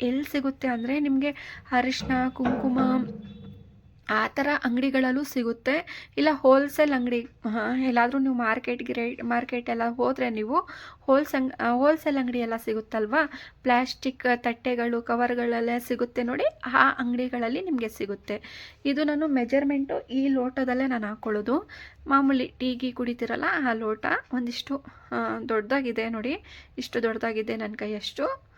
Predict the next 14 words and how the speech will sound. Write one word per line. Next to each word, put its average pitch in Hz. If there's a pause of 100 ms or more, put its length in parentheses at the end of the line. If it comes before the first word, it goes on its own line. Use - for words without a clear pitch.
(460)
ಈ 294 (240)
ಲೋಟದಲ್ಲಿ 254
ನಾನು, 269 (420)
ಆ, 226
ಮಾಡ್ತೀನಿ. 226
ಯಾಕಂದರೆ 254
ಎಲ್ಲರ 254
ಮನೆಯಲ್ಲೂ 254
ಕೂಡ - (520)
ಸ್ಕೇಲ್‌ಗಳು 269
ಇರಲ್ಲ 220
ಅಲ್ವಾ, 214 (300)
ಹಾಗಾಗಿ 240
ಸ್ಕೇಲಲ್ಲಿ, 262